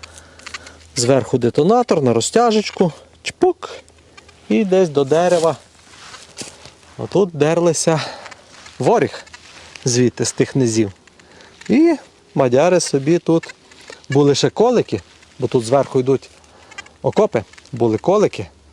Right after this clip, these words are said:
вдо-, вздовж з колючкою. І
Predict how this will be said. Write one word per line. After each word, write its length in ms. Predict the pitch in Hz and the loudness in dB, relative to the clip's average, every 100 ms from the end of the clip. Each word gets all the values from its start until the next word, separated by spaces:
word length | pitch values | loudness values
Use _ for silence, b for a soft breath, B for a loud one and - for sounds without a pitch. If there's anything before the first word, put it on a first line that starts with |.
| - - | -20 -12
вдо-, 400 | - 113 117 127 - | -8 -4 0 0 -2
вздовж 520 | 120 117 123 104 - - - - - _ - - | -8 -2 -2 -2 -8 -16 -20 -20 -20 _ -18 -8
з 160 | 120 | -8
колючкою. 560 | - 151 131 - - 110 - B B B B B B B _ - - | -2 0 0 -2 -8 -10 -12 B B B B B B B _ -20 -4
І 320 | 208 233 269 | 0 2 2